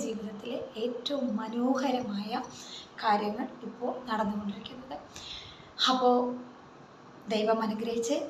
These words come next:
നിങ്ങളുടെ ഏവരുടെയും പ്രാർത്ഥനയോടുകൂടി ഇനിയും എനിക്ക് ഉയരങ്ങളിൽ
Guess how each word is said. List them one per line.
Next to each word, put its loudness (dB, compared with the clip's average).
നിങ്ങളുടെ 0
ഏവരുടെയും 6
പ്രാർത്ഥനയോടുകൂടി -2
ഇനിയും 10
എനിക്ക് 6
ഉയരങ്ങളിൽ 0